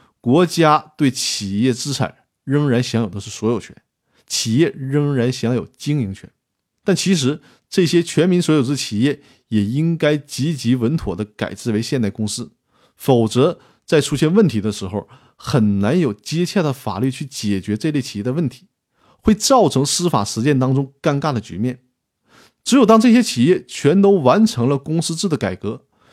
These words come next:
全民所有制工业企业法才能圆满地完成自己的历史使命，而退出历史的舞台。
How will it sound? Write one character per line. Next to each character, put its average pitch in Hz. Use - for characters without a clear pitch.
全 127
民 143
所 135
有 113
制 135
工 123
业 127
企 117
业 123
法 -
才 -
能 117
圆 107
满 170
地 98
完 98
成 107
自 110
己 101
的 101
历 123
史 143
使 98
命， 131
而 98
退 139
出 -
历 104
史 -
的 98
舞 -
台。 -